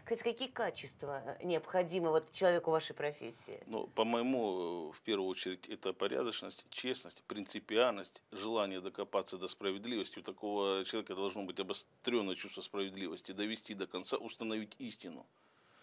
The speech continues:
Speaker 2: Мы не говорим о том, что нужно дело и, и в суд направить. Установите истину, нет состава, прекратите, разберитесь, поставьте точку в этой ситуации. И вот именно меня это как бы и привлекало, в сложной ситуации разобраться.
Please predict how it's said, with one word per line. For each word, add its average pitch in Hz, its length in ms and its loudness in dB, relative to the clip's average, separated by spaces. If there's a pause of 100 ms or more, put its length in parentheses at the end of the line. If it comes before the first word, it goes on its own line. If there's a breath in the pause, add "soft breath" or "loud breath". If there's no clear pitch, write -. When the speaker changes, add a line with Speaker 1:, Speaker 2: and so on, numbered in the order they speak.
(180 soft breath)
Speaker 2:
Мы 110 100 0
не 113 100 2
говорим 127 380 8
о 113 60 2
том, 107 160 -8
что - 180 -6
нужно 90 380 -4
дело 87 260 -2
и, 87 120 -2 (100)
и 110 100 -10
в - 60 -8
суд 104 200 -6
направить. 82 420 -8
Установите 185 540 -4
истину, 131 240 -2
нет 135 140 2
состава, 120 380 6
прекратите, 110 560 -6
разберитесь, 113 480 -2
поставьте - 460 -2
точку - 380 -16 (120)
в - 40 -8
этой - 180 -10
ситуации. - 520 -10 (400 loud breath)
И 107 80 -4
вот 113 120 0 (180)
именно 117 320 2
меня 113 260 4
это 95 180 0
как 98 180 -4
бы 98 100 -2
и 95 40 -2
привлекало, 104 540 -2
в - 60 -10
сложной 98 300 -2
ситуации 135 500 0
разобраться. 92 640 -6